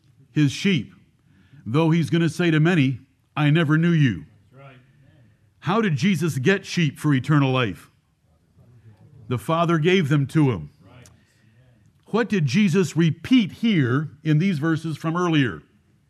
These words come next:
Speaker 1: "Ye are not of my sheep,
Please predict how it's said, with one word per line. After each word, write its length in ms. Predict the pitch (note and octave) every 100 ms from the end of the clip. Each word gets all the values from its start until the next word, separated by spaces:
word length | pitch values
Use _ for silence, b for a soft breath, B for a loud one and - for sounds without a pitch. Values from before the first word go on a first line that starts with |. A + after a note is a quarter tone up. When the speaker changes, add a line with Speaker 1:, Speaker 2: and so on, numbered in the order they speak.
| _ _ _ _ _ _ _ _ _ _ _ _ _ _ _ _ _ _ _ _ _ _ _ _ -
Speaker 1:
"Ye 280 | A#2 F3
are 120 | D#3+ D#3
not 200 | E3+ D#3
of 100 | B2
my 200 | D3+ C#3+
sheep, 380 | - D#3 F2